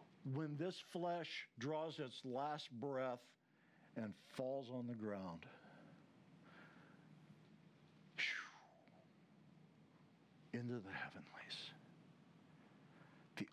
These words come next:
ultimate place of protection. So don't worry so much about this clay. It doesn't mean that much. It's simply a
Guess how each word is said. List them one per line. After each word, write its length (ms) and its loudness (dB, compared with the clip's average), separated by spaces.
ultimate 540 -2
place 280 2
of 120 -4
protection. 500 2
So 160 4
don't 180 4
worry 240 6
so 160 2
much 260 2
about 280 0
this 220 0
clay. 240 0
It 100 4
doesn't 340 2
mean 260 6
that 180 0
much. 420 -2
It's 160 4
simply 380 4
a 80 6